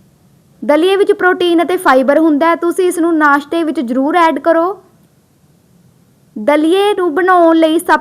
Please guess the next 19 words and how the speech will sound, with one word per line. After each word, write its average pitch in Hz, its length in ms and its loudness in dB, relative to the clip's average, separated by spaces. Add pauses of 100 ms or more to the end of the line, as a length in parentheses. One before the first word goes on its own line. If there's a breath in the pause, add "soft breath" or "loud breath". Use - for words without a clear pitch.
ਤੋਂ 349 100 -2
ਪਹਿਲਾਂ 330 260 2
ਆਪਾਂ 302 260 0
ਨੇ 302 180 -2 (360)
ਚੁੱਲ੍ਹੇ 294 320 2
ਉੱਪਰ 320 340 0 (180)
ਇੱਕ 285 180 -6
ਪਤੀਲੀ 294 500 0
ਰੱਖ 285 240 0
ਕੇ 285 220 0
ਉਹਦੇ 302 240 0
ਵਿੱਚ 381 140 2
ਇੱਕ - 320 -4
ਜੱਗ 277 340 0
ਆਪਾਂ 269 260 0
ਨੇ 294 100 0
ਪਾਣੀ 240 320 0
ਪਾਉਣਾ 269 280 0
ਹੈ। 427 80 -6